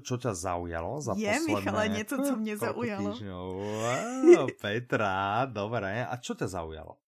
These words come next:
Speaker 2: Já si koukám, jednou už jsem o něm mluvila, učitel angličtiny Broňa, který má videa na YouTube. On teďko měl, um, rozhovor s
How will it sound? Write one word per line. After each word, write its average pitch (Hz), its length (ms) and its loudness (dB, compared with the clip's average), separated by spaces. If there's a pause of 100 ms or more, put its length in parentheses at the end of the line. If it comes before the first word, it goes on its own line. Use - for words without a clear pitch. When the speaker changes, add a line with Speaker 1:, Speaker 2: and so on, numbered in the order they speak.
(340)
Speaker 2:
Já 226 120 0
si 339 120 2
koukám, 262 340 -2
jednou 254 200 -2
už 262 80 -6
jsem 277 140 -6
o 254 40 -4
něm 269 180 -2
mluvila, 240 340 0
učitel 247 360 -6
angličtiny 233 500 -2
Broňa, 220 340 -2
který 226 320 -4
má 214 260 -4
videa 208 300 -4
na 202 80 -4
YouTube. 214 360 -6
On 214 80 -4
teďko 220 260 -6
měl, 240 300 -2 (180)
um, 208 180 -4 (200)
rozhovor 233 580 -2
s - 200 -4